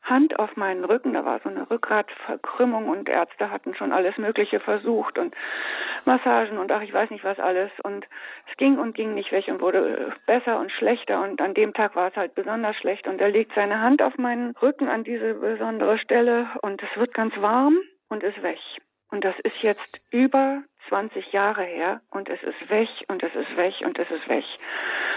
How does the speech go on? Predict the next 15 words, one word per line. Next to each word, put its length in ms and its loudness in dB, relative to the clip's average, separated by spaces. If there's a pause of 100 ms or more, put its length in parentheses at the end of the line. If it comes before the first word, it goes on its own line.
(160)
Und 160 2
ich 200 2
preise 720 2
und 360 -6
rühme 320 0
und 240 -4
lobe 400 2
meinen 500 -4 (140)
Schöpfer, 420 0
dass 240 0
er 120 -2
lebt 500 2 (1200)
und 180 4
dass 140 4 (100)
sowas 400 4